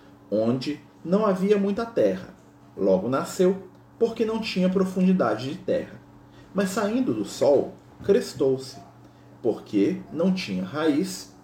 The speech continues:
e que secou. Outra parte caiu entre os espinhos.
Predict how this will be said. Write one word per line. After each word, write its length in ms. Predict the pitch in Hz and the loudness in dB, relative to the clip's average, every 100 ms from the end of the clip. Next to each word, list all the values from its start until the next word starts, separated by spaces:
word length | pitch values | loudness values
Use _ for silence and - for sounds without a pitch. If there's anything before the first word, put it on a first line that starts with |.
| - | -14
e 60 | 196 | -10
que 160 | 190 - | -10 -12
secou. 540 | - 240 - 196 - - - - - - - - - | -8 -6 -4 -6 -6 -12 -20 -20 -20 -20 -20 -14 -2
Outra 280 | 95 95 | -2 0
parte 560 | 139 143 127 - - - - - - - - - - - | 0 0 0 -2 -12 -18 -20 -20 -20 -20 -20 -20 -20 0
caiu 440 | 202 165 170 240 - | 4 4 4 0 -6
entre 240 | 165 196 220 | -4 -2 -2
os 100 | 208 | -4
espinhos. 840 | 233 - - 240 - - - - | -6 -6 -4 -2 -4 -8 -16 -18